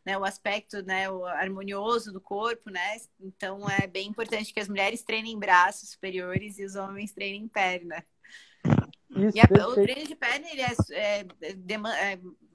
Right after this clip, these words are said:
Speaker 1: gasta muitas calorias, então é bem, um treino bem importante.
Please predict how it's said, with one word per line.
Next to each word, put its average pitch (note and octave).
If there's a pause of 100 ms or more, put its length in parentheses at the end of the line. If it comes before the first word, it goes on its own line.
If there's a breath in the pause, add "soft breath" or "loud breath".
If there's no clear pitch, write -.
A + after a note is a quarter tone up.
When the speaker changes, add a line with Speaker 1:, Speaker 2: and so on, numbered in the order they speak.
Speaker 1:
gasta G3+
muitas B3
calorias, A#3
então G3
é G#3
bem, F#3+
um G#3+
treino G3+
bem F#3+
importante. G3+